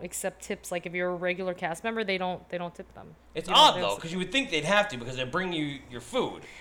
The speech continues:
Speaker 1: Well
Speaker 2: But they're just merch, or, uh, food and beverage, rather.
Speaker 1: Oh, yeah, so they don't get tips.
Speaker 2: It's, it's like,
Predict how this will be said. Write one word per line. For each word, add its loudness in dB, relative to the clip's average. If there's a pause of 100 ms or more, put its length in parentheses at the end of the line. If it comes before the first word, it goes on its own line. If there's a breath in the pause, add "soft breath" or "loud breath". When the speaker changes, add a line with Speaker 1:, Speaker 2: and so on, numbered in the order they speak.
(120)
Speaker 1:
Well 8
Speaker 2:
But 6
they're 6
just 4
merch, 0 (360)
or, 8
uh, 6
food -4
and -4
beverage, 4
rather. 0
Speaker 1:
Oh, 8
yeah, -4
so -2
they 2
don't -2
get -8
tips. -4
Speaker 2:
It's, -4
it's -6
like, 8